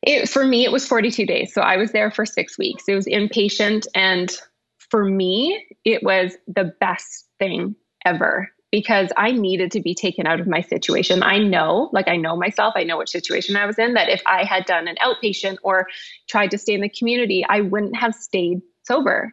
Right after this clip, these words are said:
I needed to get away from my party friends, my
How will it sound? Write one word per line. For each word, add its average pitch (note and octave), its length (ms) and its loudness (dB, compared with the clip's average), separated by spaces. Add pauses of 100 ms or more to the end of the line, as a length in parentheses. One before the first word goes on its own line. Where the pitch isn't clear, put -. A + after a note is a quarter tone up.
(100)
I G#3 140 2
needed A3 400 0
to B3 80 -4
get G#3+ 200 0
away G3 540 0
from F#3+ 320 2 (360)
my G3+ 160 4
party G#3 400 2
friends, F#3 480 -2
my F3+ 320 2